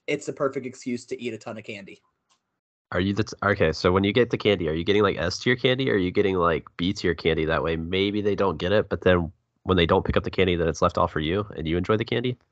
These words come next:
Speaker 1: No, no, no. I'm buying, like, the, the top tier candies. I'm buying the Mars, the, the Hershey mixes with the Kit Kat bars, because, I mean,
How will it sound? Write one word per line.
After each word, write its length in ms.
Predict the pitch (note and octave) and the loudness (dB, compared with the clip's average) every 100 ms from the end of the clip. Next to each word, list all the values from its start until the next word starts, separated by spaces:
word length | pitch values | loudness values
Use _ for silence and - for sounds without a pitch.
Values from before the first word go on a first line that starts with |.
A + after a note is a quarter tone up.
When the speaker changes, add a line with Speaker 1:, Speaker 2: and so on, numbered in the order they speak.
| _ _ _ _ _ - | _ _ _ _ _ -2
Speaker 1:
No, 240 | F#3 G3 | 4 6
no, 100 | F#3 | 6
no. 240 | F3 D3 | 4 4
I'm 240 | C#3 F#3+ A#3+ | 2 2 4
buying, 460 | B3 C4 B3+ G#3 | 6 6 6 4
like, 340 | F3+ D3+ C3+ - | 2 0 -2 -2
the, 140 | D3+ | -2
the 180 | C3 D3 | -2 -4
top 320 | C#3+ E3+ D#3+ | 2 4 4
tier 200 | - D#3+ | 0 -4
candies. 380 | B2+ D3 A#2+ G#2+ | -2 -2 -4 -4
I'm 120 | C3+ | -6
buying 360 | D#3+ E3+ F#3 F#3 | -2 0 0 0
the 80 | F3 | -2
Mars, 600 | E3+ D#3+ E3 E3+ D#3+ D3 | -2 0 2 2 0 -6
the, 260 | D3 D3 | -4 -4
the 160 | C3 C3+ | 0 -2
Hershey 400 | A#2+ D#3+ - E3 | -2 -4 -4 -8
mixes 640 | D3+ D3+ - E3+ D#3 C#3 | -6 -8 -8 -8 -6 -6
with 140 | C3+ C#3 | -10 -10
the 60 | |
Kit 260 | C#3 E3 - | -8 -8 -6
Kat 260 | D3 C#3+ C#3+ | -8 -6 0
bars, 380 | D3 D3 D3 | 2 2 0
because, 540 | - C#3 D#3 C3+ C3+ - _ _ _ _ _ _ - | -8 -8 -6 -6 -8 -20 _ _ _ _ _ _ -10
I 60 | |
mean, 400 | D#3+ D#3+ D3+ C#3 | -6 -6 -8 -10